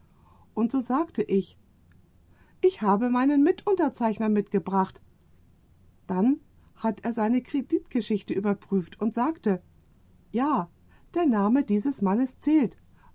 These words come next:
weil er eine gute Kreditgeschichte hat.“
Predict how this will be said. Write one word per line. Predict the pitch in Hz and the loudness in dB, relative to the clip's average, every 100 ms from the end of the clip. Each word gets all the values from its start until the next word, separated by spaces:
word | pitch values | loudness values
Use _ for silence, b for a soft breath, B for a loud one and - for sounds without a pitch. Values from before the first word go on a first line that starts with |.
| - | -4
weil | 214 202 | 0 0
er | 233 - | -2 -2
eine | 196 226 | 0 0
gute | 214 339 403 330 | 4 4 6 2
Kreditgeschichte | - 208 226 202 208 202 196 - 190 | 2 -2 -2 -2 -2 0 -2 -2 -2
hat.“ | 185 165 | -2 -4